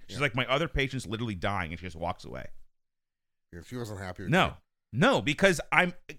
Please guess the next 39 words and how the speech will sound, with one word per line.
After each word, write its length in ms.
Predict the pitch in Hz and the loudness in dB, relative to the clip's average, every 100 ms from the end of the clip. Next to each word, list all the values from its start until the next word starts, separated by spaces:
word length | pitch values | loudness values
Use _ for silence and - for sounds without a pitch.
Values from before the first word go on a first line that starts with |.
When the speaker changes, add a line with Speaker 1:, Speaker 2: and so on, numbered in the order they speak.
| - 180 | -6 -2
Speaker 1:
you 120 | 196 | 2
know, 160 | 202 233 | 2 2
and 160 | 190 190 | 2 2
I 60 | |
kinda 280 | - 220 240 | 2 0 0
felt 240 | - 151 | 2 2
bad 220 | 165 180 175 | 6 4 4
for 80 | |
her 140 | 143 135 | 2 0
because 360 | 135 143 135 - | 0 -2 -2 -6
she 240 | - 175 | -6 -4
knows 340 | 165 185 196 147 | 0 2 2 2
I'm 200 | 135 139 | 0 0
not 400 | 143 151 156 - - | 0 0 -2 -4 -10
Speaker 2:
Yeah. 260 | 104 85 - | -8 -8 -6
Speaker 1:
a 80 | 156 | -6
critical 440 | - 170 165 156 139 | 0 2 2 2 2
patient. 540 | - 165 175 - 90 | 4 4 2 -2 0
Like, 120 | 123 | -2
she 220 | - 170 | 0 -2
got 220 | 185 170 165 - | 2 2 0 -6
Speaker 2:
<laughs> 100 | 101 | -2
Speaker 1:
dumped 300 | 156 160 - | 2 2 2
this 260 | 151 143 - - - - | 0 0 -4 -12 -10 0
thirty-something-year-old 1120 | 180 185 196 185 185 180 123 170 151 143 123 | 6 6 6 2 0 0 -2 -2 0 0 0
perfectly 580 | - 175 - 180 175 151 | 0 2 0 -2 0 4
healthy 380 | 147 151 143 123 | 4 4 0 0
male 340 | 127 147 92 | 2 4 6
Speaker 2:
<coughs> 380 | 107 - - - | 6 6 6 4
I've 260 | 127 143 113 | 4 4 4
never 400 | 123 135 135 135 | 2 2 2 -2
seen, 360 | - 117 113 | -6 -6 -6
Speaker 1:
who, 80 | 98 | -2
Speaker 2:
like, 400 | 151 - - - 131 | -2 -2 -8 -4 0
Speaker 1:
who 120 | 143 | 2
just 280 | 151 170 143 | 4 4 6
had 240 | 156 160 | 6 6
a 80 | 143 | 4
surgery. 720 | - 180 247 131 90 69 65 | 2 2 4 0 -2 -4 -8